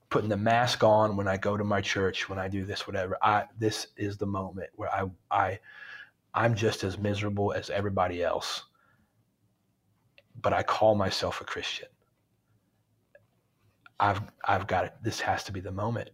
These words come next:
And, uh, I just, pr-, I just, you know, desperately was praying. And, uh, this is the part where it sounds a little cliche, <laughs> but it's true. I was, uh,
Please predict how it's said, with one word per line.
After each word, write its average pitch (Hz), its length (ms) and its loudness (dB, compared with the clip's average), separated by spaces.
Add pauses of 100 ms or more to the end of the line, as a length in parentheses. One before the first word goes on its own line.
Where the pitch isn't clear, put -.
(140)
And, 92 420 -4 (120)
uh, - 340 -4 (880)
I 127 60 6
just, - 220 6
pr-, - 200 6
I 127 120 6
just, 117 180 6
you 120 160 8
know, - 320 6
desperately 120 460 6
was 107 120 0
praying. 113 500 4 (280)
And, 101 580 -2
uh, 101 380 0 (1900)
this 131 240 4
is 120 120 2
the 113 80 2
part 110 260 6
where 104 100 10
it 101 60 2
sounds 110 300 2
a 104 40 2
little 101 220 2
cliche, 101 420 2 (200)
<laughs> - 760 2
but 135 140 8
it's - 200 4
true. 143 340 6
I 117 220 6
was, 113 500 6 (140)
uh, 101 440 2